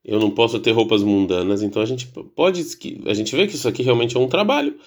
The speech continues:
né? Então por isso que ele vai precisar também de Mitznefet e Avnet. Fala Gemara, na opinião do Rabi Yochanan, pergunta Gemara, o mais Nahane, por que que essas roupas são diferentes? Por que que a Torá fala só elas? E,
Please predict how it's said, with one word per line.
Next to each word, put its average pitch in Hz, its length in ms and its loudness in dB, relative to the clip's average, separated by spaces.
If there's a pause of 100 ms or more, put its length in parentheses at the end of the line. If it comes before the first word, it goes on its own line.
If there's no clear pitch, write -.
(400)
né? 113 200 -2
Então 101 180 -4
por 113 200 -2
isso 190 220 0
que 127 80 -6
ele 131 80 0
vai 123 140 2
precisar 127 320 -2
também 151 240 0
de 139 80 -4
Mitznefet 127 540 -2
e 117 40 4
Avnet. 104 400 0 (640)
Fala 98 180 0
Gemara, 117 1120 4 (460)
na 107 120 0
opinião 113 320 2
do 110 80 2
Rabi 107 220 4
Yochanan, 117 360 2
pergunta 113 240 -2
Gemara, 104 320 2
o 113 80 0
mais 127 260 0
Nahane, 98 640 2 (180)
por 117 140 -4
que 165 120 0
que 165 100 0
essas 113 560 2
roupas 110 300 -2
são 113 200 0
diferentes? 98 520 -2
Por - 80 -20
que 151 100 -14
que 156 80 0
a 147 40 -4
Torá 131 200 2
fala 123 260 0
só 135 400 0
elas? 101 540 2 (520)
E, 113 440 0